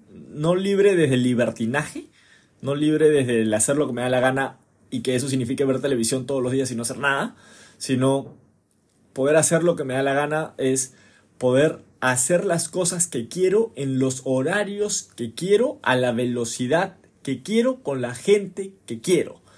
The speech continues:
¿sí? En el, en la ciudad o en el país que quiero. Y hoy en día yo siento claramente que a mis treinta y tres años he logrado eso, ¿sí? Ahora, eh, cuando yo tenía veinte años me propuse lograr facturar,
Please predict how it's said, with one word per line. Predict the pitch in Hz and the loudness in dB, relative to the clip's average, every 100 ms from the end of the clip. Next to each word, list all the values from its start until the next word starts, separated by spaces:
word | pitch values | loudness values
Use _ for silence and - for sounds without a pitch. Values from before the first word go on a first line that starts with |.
| - - _ | -20 -20 _
¿sí? | - 139 - | -8 -8 -4
En | 196 196 180 | -2 0 0
el, | 180 175 170 - _ | 0 0 -2 -6 _
en | 165 | 0
la | 160 | 2
ciudad | 160 170 208 220 | 2 6 6 6
o | |
en | 202 | 0
el | 170 | 0
país | 151 202 - | 0 2 0
que | 151 | -2
quiero. | 131 113 - _ _ _ - _ | -4 -6 -8 _ _ _ -20 _
Y | - | 2
hoy | 170 226 | 6 6
en | 202 | 4
día | 165 156 _ | -4 -8 _
yo | 139 175 | -2 0
siento | 160 120 113 - _ _ _ | 2 -2 -8 -12 _ _ _
claramente | 190 170 117 95 - | 0 2 -2 -8 -6
que | |
a | 127 | -6
mis | 113 | -6
treinta | 120 120 | -6 -6
y | 117 | -6
tres | 175 170 | -4 -4
años | 135 - - | -4 -6 -8
he | 185 | -2
logrado | 165 151 135 104 | 0 0 -2 -4
eso, | - - _ _ _ | -8 -16 _ _ _
¿sí? | - 98 131 - - - _ _ _ _ _ _ | -14 -14 -14 -20 -20 -20 _ _ _ _ _ _
Ahora, | 135 151 160 - - _ | 6 8 6 4 -6 _
eh, | 127 113 | -2 -2
cuando | - 127 | -2 0
yo | 135 | 0
tenía | 151 151 | 2 4
veinte | 151 127 | 2 4
años | 147 151 | 2 2
me | 147 | 0
propuse | 127 113 135 143 143 | -2 0 0 4 2
lograr | 127 127 123 135 139 135 - | 2 2 4 4 2 0 -10
facturar, | - 135 - 127 127 139 - - - | -8 -8 -6 -4 0 0 -2 -12 -20